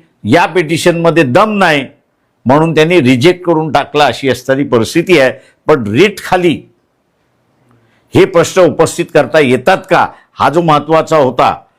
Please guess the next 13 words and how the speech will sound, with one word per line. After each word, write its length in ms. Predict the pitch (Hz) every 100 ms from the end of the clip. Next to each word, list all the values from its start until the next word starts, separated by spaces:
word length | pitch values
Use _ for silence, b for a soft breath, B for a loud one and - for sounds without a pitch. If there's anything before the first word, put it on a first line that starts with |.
| _ _ _
त्याचं 320 | 127 120 156
त्यांनी 200 | 143 139
उत्तरच 500 | 151 98 - 127 135
त्या 100 | 131
ठिकाणी 380 | 107 101 113 120
दिलेलं 440 | 113 101 95 87 73
नाही 140 | 64
आहे. 220 | _ _ _ _ _ _ _ _ _ _ _ -
माझं 260 | 127 135
म्हणणं 280 | 151 156 180
असं 140 | -
आहे 140 | 180 180
त्याच्यामध्ये 560 | 165 156 160 151 180